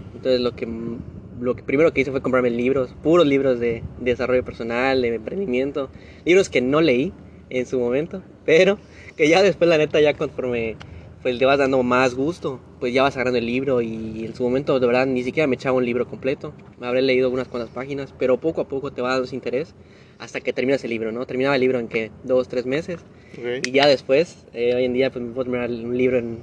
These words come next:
Speaker 1: menos de cinco días, ¿no? Entonces, yo creo que poco a poco así es como fui empezándome a meterme en el mundo del emprendimiento.
Speaker 2: Ok.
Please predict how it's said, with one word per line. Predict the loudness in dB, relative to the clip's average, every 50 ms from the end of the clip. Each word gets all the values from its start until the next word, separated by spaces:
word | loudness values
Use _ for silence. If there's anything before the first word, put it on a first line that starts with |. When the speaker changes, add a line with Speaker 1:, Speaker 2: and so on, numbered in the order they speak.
| -14 -10
Speaker 1:
menos | -4 -2 0 0 0 -2
de | -2 -6 -8 -8 -14 -20 -20 -20 -20 -20 -20 -20 -20 -20 _ _
cinco | _ -12 -10 -10 -8 -8 -8 -8
días, | -6 -8 -10 -10
¿no? | -14 -18
Entonces, | -18 -20 _ _ _ _ _ _ _ _ _ -4 -2 2
yo | 4 4
creo | 4 4
que | 0 2
poco | 2 2 2 2
a | 2 0
poco | 0 -6 -4 -2 -4
así | -2 -2 -2
es | -2 -2
como | -4 -6 -4
fui | -2 -2 -2
empezándome | -2 0 -2 -2 0 0 -2 0 0 -2
a | -2
meterme | -4 -2 -2 -2 0 0 0
en | -2
el | -2
mundo | -2 -2 0 0
del | 0 0
emprendimiento. | -2 -4 -4 -4 -4 -2 0 0 0 -2 -2 -6 -10 -10 -20 -20 -20 -20 _ -16
Speaker 2:
Ok. | -16 -14